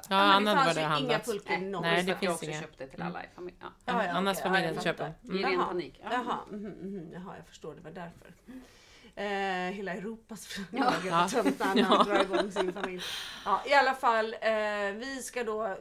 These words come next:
Speaker 1: få ett tipset om att åka till Kampementsbacken.
Speaker 2: Ja.
Speaker 1: Mm.
Speaker 2: Vid Gärdet i Stockholm, typ.
Speaker 1: Precis, ja.
Speaker 2: Ja.
Speaker 1: Så vi åker
Speaker 2: Mm.
Speaker 1: dit på lördag klockan elva. Vi var ju inte helt själva,
Speaker 2: Jag tänkte
Speaker 1: kan man
Speaker 2: säga, det var
Speaker 1: säga.
Speaker 2: väl hela resten av Stockholm också.
Speaker 1: Ja,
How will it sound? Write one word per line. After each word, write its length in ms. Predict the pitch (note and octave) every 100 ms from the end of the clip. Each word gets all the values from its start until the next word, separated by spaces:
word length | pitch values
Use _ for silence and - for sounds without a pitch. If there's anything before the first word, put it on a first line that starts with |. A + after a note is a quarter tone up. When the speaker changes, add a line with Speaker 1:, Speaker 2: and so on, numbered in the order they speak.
| F#3+
Speaker 1:
få 120 | A3
ett 140 | G3 F#3+
tipset 400 | G3 - F#3 F#3
om 100 | F3+
att 100 | F3+
åka 200 | F#3 E3
till 140 | D#3+
Kampementsbacken. 1300 | - G#3 F3+ F#3+ A#3+ F#3+ - F#3 A#3+ - - F3+ - G3 _ _ -
Speaker 2:
Ja. 260 | - E3+ A#3 -
Speaker 1:
Mm. 280 | F#4 A3+ G4 - _ _ _
Speaker 2:
Vid 200 | - F#3
Gärdet 400 | F3 D#3 D3 D#3
i 40 | -
Stockholm, 340 | - - - - _ _ _ - -
typ. 220 | - -
Speaker 1:
Precis, 220 | E3+ -
ja. 120 | F#3
Speaker 2:
Ja. 140 | D#3 F3+
Speaker 1:
Så 140 | - A3+
vi 80 | B3
åker 100 | G3+
Speaker 2:
Mm. 120 | G3+
Speaker 1:
dit 240 | D3+ -
på 60 | F3
lördag 300 | D3+ F#2+ F3
klockan 280 | D#3 - D3+
elva. 220 | C3 - - - - _ _ -
Vi 100 | A#3+
var 80 | B3+
ju 40 | A#3
inte 120 | G3
helt 260 | F#3+ -
själva, 260 | - - -
Speaker 2:
Jag 100 | G#3
tänkte 0 |
Speaker 1:
kan 60 | A3+
man 60 |
Speaker 2:
säga, 180 | G3+ F#3
det 100 | F3+
var 80 | G3
Speaker 1:
säga. 20 | G#3
Speaker 2:
väl 20 | G#3+
hela 200 | F#3 F3
resten 280 | F#3+ F#3+ F3+
av 40 |
Stockholm 360 | E3+ D#3 - F3
också. 160 | -
Speaker 1:
Ja, 260 | E3+ F3+ -